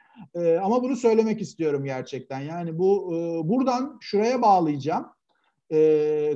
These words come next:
aslında, a, bir şey söylemek istiyorum. Yani bu kadar şeyin üstüne gidip hani bugün Marco Silva'lar falan geliyor.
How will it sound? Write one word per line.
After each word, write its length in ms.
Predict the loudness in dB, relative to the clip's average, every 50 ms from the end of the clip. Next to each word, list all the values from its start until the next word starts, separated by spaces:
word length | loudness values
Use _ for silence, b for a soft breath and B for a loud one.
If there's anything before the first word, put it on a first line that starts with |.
| -4 -4
aslında, 800 | -4 -4 -4 -4 -8 -10 -10 -6 -4 -4 -4 -4 -6 -8 -10 -6
a, 340 | -6 -4 -4 -4 -4 -4 -4
bir 40 | -6
şey 200 | -2 0 0 0
söylemek 460 | 2 2 0 0 0 0 -4 -6 -8
istiyorum. 480 | -10 -16 -18 -8 -6 -4 -4 -2 -2 -2
Yani 220 | -2 0 0 0 0
bu 60 | 2
kadar 260 | 2 2 2 2 2
şeyin 260 | 0 -2 -4 -4 -4 -4
üstüne 300 | -6 -6 -8 -6 -4 -2
gidip 240 | -2 -2 -2 -4
hani 200 | -4 -4 -2 -2
bugün 200 | -2 -2 -2 0
Marco 340 | 0 0 0 -2 -2 -4 -6
Silva'lar 480 | -6 -6 -8 -4 -2 0 0 0 0 -2
falan 360 | -4 -2 -2 -2 -2 -2 0
geliyor. 480 | 2 2 2 2 0 0 -2 -4 -6